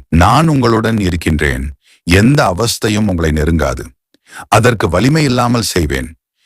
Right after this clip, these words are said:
என் பேரில் நீங்கள் எதிர்கொள்கிற எந்த ஒரு சோதனையும் உங்களுக்கு வெற்றியே. என்னை நம்புங்கள், உங்கள் பயங்கள் மாறிவிடும். உங்கள் மனதை என் பேரில் நிலைத்த வலிமை கொண்டு நிரப்புங்கள்.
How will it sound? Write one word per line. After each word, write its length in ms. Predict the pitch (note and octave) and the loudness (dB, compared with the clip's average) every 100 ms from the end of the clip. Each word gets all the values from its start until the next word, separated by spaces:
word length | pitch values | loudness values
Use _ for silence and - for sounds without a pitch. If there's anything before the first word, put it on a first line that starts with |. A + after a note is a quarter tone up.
| _ - | _ 0
என் 260 | G#2 C#3+ A#2+ | 4 4 2
பேரில் 420 | A#2 C3 B2+ A2+ | 2 2 2 2
நீங்கள் 340 | G2+ G2 F2+ | 2 0 0
எதிர்கொள்கிற 580 | F2+ - - - F#2 F2+ F2 - F2 | 0 0 0 0 0 0 0 -2 0
எந்த 260 | G2+ C#3 D3+ | 2 4 2
ஒரு 180 | C3+ G#2+ | 0 -2
சோதனையும் 640 | - G#2+ A2+ A2 G2+ G#2+ | 0 0 0 0 -2 -2
உங்களுக்கு 400 | G#2 F2 E2+ D#2+ | -2 -2 -2 -2
வெற்றியே. 420 | D#2+ D#2 F2 C#2 B1+ - _ _ _ _ - - | -4 -2 -2 -2 -4 -12 _ _ _ _ -20 -2
என்னை 340 | G2 A2+ C#3+ C#3+ | 2 4 4 2
நம்புங்கள், 560 | G#2 G#2+ G2 E2+ C2+ C2 - _ _ | 2 0 0 0 -4 -8 -14 _ _
உங்கள் 300 | G2 G#2+ F#2 | 0 2 2
பயங்கள் 480 | D2+ F2+ A2+ A#2 G#2 | 0 0 2 0 0
மாறிவிடும். 520 | F2 F2 D#2+ C#2 C2 - _ _ _ _ _ _ _ | 0 -2 -2 -4 -10 -14 _ _ _ _ _ _ _
உங்கள் 300 | A2 B2 A#2+ | 4 4 4
மனதை 480 | F2 F#2 B2 D3+ D3 A#2+ | 2 0 2 2 0 0
என் 180 | G2 F2+ | 0 -2
பேரில் 380 | E2+ B2 C#3 G#2+ | -2 0 0 0
நிலைத்த 360 | F#2 A2 A#2+ G2 | 0 -2 -2 -2
வலிமை 360 | F2 A2+ A#2+ | -2 0 0
கொண்டு 280 | G#2 G#2 G#2 | -2 -2 -2
நிரப்புங்கள். 540 | F#2+ E2+ F2 D#2+ C2+ | -2 -2 -2 -4 -6